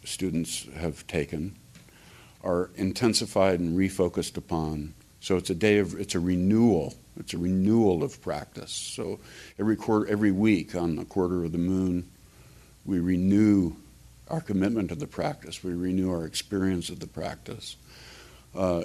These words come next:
at, at Abhayagiri, when we practiced, we would start at nine o'clock, uh, and do some, uh, Pali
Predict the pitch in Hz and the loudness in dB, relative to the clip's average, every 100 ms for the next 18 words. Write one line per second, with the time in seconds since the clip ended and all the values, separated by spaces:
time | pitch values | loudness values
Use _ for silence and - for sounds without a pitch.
0 | - 101 - 107 98 92 104 95 95 104 | -2 -4 0 2 4 6 6 6 4 4
1 | 139 120 110 104 95 104 98 98 113 - | 6 6 6 4 4 4 4 2 -2 -4
2 | - 98 95 92 - 101 82 - 98 98 | -2 2 2 2 -2 -4 -2 4 4 4
3 | - 98 98 98 - 101 101 104 - - | 0 0 0 0 0 2 2 0 -8 -8
4 | 95 92 87 87 - 92 85 82 85 - | 0 0 0 -4 -4 -2 -2 -2 -6 -14
5 | - 92 92 90 - 80 80 - - 80 | -20 -8 -6 -4 -4 -4 -6 -12 -14 -14
6 | 82 - 95 85 82 | -14 -4 -2 2 0